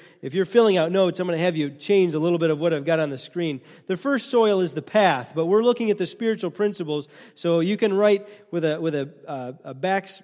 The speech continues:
uh, you know, like a forward slash, uh, right in there, the hard heart. The hard heart. 'Cause we're more interested in what it's representing. This path represents the hard heart. Verse four tells us that when this seed fell on the path,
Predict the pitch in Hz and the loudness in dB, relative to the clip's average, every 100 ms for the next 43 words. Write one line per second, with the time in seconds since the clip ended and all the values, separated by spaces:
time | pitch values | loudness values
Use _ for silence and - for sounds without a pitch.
0 | - 147 135 143 143 139 135 120 202 202 | -12 -8 -6 -6 -4 -6 -8 -4 0 2
1 | 180 - 180 180 165 143 - - - - | 0 -2 -2 0 0 -2 -8 -20 -20 -10
2 | 139 185 240 233 220 202 139 - 202 185 | -6 0 0 2 2 2 -2 -4 -2 -2
3 | 135 139 120 _ _ _ _ _ _ _ | -4 -10 -14 _ _ _ _ _ _ _
4 | - 131 185 185 151 143 120 113 _ _ | -20 -14 -2 -2 -2 -4 -8 -10 _ _
5 | _ _ _ _ _ 123 156 208 247 214 | _ _ _ _ _ -10 -2 4 6 6
6 | 196 190 185 170 196 190 143 170 214 196 | 4 2 0 -2 0 0 0 0 0 0
7 | 160 208 208 160 135 - - _ _ _ | 2 2 2 0 -4 -14 -20 _ _ _
8 | _ _ 160 196 - 226 247 208 175 220 | _ _ -8 -8 -4 0 2 2 2 0
9 | 226 208 180 208 180 156 - - - _ | 0 0 0 2 2 0 -8 -14 -18 _
10 | _ _ 151 143 175 170 165 156 170 151 | _ _ -10 -6 -4 -2 -2 -2 -2 0
11 | 170 220 - 247 233 208 220 220 185 165 | 0 0 0 2 2 4 2 0 0 -4
12 | - - - - 180 202 220 220 - 262 | -8 -18 -12 -2 0 4 2 2 -2 -2
13 | 240 185 240 233 226 185 - 220 180 117 | -2 -2 0 2 0 -2 0 2 2 -2